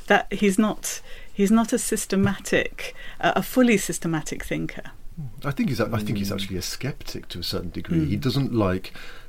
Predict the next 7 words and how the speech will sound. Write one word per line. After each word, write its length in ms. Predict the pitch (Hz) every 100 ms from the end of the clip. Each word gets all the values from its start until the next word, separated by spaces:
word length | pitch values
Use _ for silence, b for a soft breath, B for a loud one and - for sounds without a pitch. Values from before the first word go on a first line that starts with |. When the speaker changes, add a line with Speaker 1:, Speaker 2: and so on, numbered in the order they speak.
| B 101
Speaker 2:
rationalising 840 | 117 - - 110 95 90 92 90
systems, 640 | - 90 - - - - -
essentially, 460 | - 87 160 92
Speaker 1:
Mm. 80 | 87
Speaker 2:
things 340 | - 113 107 -
that 140 | 104
explain 680 | 101 - 110 101 95 90